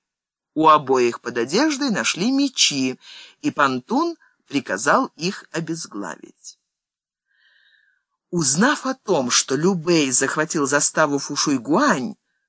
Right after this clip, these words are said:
Лю Чжан перепугался и созвал чиновников на совет.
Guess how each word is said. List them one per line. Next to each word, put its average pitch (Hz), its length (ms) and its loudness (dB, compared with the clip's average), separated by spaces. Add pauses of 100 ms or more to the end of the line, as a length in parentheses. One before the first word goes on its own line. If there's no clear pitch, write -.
(140)
Лю 127 320 -2
Чжан 233 420 2
перепугался 190 1120 0 (300)
и 175 80 0
созвал 143 480 4
чиновников 165 680 -2
на 165 120 -2
совет. 120 420 -2